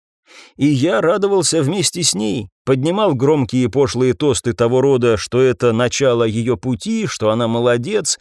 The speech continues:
не унывала, копила годами портфолио, рассылала его различным компаниям,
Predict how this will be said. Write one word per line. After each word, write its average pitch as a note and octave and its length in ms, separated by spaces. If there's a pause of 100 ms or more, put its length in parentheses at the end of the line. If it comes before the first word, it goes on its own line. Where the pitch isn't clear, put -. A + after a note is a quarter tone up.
(220)
не B2+ 160
унывала, C3+ 680
копила A#2 420
годами A#2 400
портфолио, E3+ 800
рассылала D#3 580
его B2+ 180
различным B2 540
компаниям, F#3 720